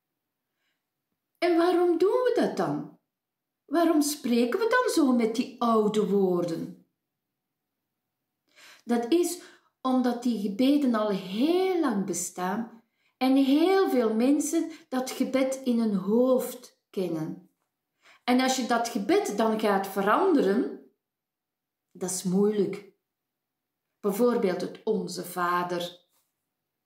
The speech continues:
Vijf jaar geleden hebben ze daar een paar woorden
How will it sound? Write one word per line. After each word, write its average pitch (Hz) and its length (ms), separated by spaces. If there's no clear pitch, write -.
Vijf 320 360
jaar 208 280
geleden 269 560
hebben 247 220
ze 226 120
daar 226 240
een 214 220
paar 311 560
woorden 247 840